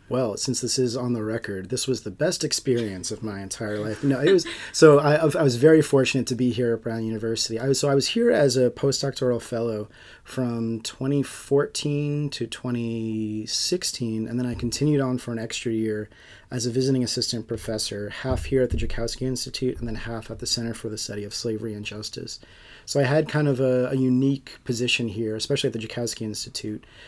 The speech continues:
as being one of the few people that actually worked in the New World. So I'm thankful for, to, uh, John Cherry for bringing me in,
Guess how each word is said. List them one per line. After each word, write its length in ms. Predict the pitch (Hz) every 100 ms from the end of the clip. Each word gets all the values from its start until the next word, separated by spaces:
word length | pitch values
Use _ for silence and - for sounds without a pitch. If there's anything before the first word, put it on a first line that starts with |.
| -
as 60 | 123
being 160 | 135
one 100 | 127
of 60 | 117
the 60 | -
few 160 | 131
people 240 | - 127 120
that 120 | 113
actually 220 | 110 120
worked 300 | 110 113 110
in 80 | 113
the 80 | 107
New 180 | 107
World. 420 | 107 110 110 101 101
So 220 | 104 -
I'm 340 | 101 107 -
thankful 380 | - 123 - 113
for, 260 | 113 120 107
to, 300 | - 123 113
uh, 140 | 104
John 360 | 107 113 120 113
Cherry 340 | - 123 113
for 160 | 110 107
bringing 320 | 104 110 110
me 180 | 107 107
in, 200 | 107